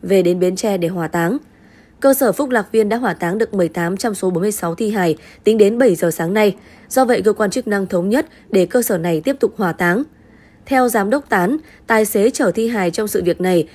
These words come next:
đã vi phạm quy định của Bộ Y tế trong việc hướng dẫn và kiểm soát lây lan covid mười chín ở cơ sở khám chữa bệnh.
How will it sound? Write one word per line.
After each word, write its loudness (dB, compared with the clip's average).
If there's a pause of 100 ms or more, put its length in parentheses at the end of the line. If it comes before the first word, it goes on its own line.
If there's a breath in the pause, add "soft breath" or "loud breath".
(140)
đã 4
vi 0
phạm -2
quy 2
định 2
của -4
Bộ 0
Y 2
tế 2
trong -4
việc 0
hướng 2
dẫn -2
và 2
kiểm 0
soát -4
lây 0
lan -2
covid -2
mười 0
chín 0 (260 loud breath)
ở 0
cơ 4
sở 0
khám -6
chữa -4
bệnh. 0